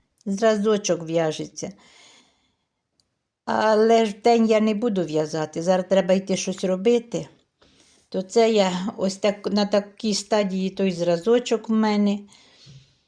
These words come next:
А я зараз піду, певно, по с-, ті дрова повисипаю. Там в мене є робота така важлива.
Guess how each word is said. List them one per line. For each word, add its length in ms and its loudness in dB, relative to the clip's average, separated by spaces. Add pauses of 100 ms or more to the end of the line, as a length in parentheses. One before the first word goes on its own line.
(800)
А 80 -4
я 200 0
зараз 360 2
піду, 340 -4
певно, 540 2
по 60 0
с-, 180 -8 (220)
ті 140 -6
дрова 400 2
повисипаю. 1080 0 (540)
Там 160 0
в 20 -2
мене 220 -2
є 180 2
робота 460 -2
така 280 -6
важлива. 600 -2